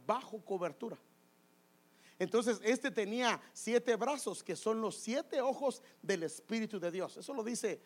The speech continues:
la Biblia. Y yo quiero que veamos. Perdón. Primero, este, este, este, este, este, ah, candelabro significa revelación.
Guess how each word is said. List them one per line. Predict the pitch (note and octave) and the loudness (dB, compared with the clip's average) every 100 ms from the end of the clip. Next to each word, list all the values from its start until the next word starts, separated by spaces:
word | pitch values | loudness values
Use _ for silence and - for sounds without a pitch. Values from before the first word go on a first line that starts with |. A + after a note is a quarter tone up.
| - - | -16 -8
la | - | -2
Biblia. | D#3+ E3+ B2 - _ _ _ _ _ _ _ _ _ _ _ _ _ _ _ _ - _ _ _ _ _ _ _ - | 0 -2 -6 -18 _ _ _ _ _ _ _ _ _ _ _ _ _ _ _ _ -20 _ _ _ _ _ _ _ -10
Y | F3 | -4
yo | F3+ | -2
quiero | G3+ G3 | 0 0
que | G#3 | 4
veamos. | A#3 C#4+ F#3 - - _ _ _ _ _ _ _ _ - _ | 4 4 2 -6 -20 _ _ _ _ _ _ _ _ -20 _
Perdón. | - E3+ F3 A2+ - _ _ _ _ - _ _ _ _ _ _ _ _ _ _ _ _ _ _ _ _ _ | -8 -4 -4 -6 -18 _ _ _ _ -20 _ _ _ _ _ _ _ _ _ _ _ _ _ _ _ _ _
Primero, | - A3 C#4+ F#3 - - _ _ _ _ _ _ _ _ _ _ _ _ _ | -2 4 6 4 -2 -20 _ _ _ _ _ _ _ _ _ _ _ _ _
este, | - B3+ - A#3 | 0 2 2 2
este, | C#4 - C4+ | 2 0 -2
este, | C4 C#4+ G#3+ | 0 0 2
este, | A#3+ - A3 | 0 0 0
este, | A#3+ - C4+ A3 F#3+ - - | 0 2 2 2 0 -10 -2
ah, | D#3+ D#3 D3+ C#3 B2 - _ _ _ | 2 2 0 -4 -8 -18 _ _ _
candelabro | F#3+ E3+ E3+ G3+ C4+ D#4 E4 - _ _ _ _ _ _ _ _ - | 0 2 2 2 2 -2 -6 -12 _ _ _ _ _ _ _ _ -16
significa | - G#3 F#3 F3 A#3+ F#3 G#3+ | -4 -2 -2 -2 -2 2 2
revelación. | E3 E3+ D#3 C#3+ C#3 D#3 | 2 -4 -4 -6 -8 -12